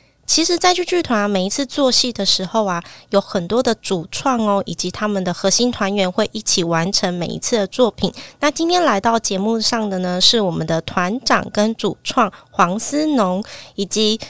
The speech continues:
这次的编剧跟制作之一陈雅柔。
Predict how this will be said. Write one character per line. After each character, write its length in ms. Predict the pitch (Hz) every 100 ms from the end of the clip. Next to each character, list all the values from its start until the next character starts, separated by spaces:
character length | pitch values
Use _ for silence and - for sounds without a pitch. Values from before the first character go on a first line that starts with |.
| -
这 140 | 294
次 180 | 277 311
的 140 | 254
编 340 | 208 262 285 302
剧 160 | 302
跟 240 | 254 247 247
制 180 | 247 226
作 220 | 226 202
之 160 | - -
一 260 | 226 226
陈 320 | 226 - 196 240
雅 200 | 208 165
柔。 300 | 151 151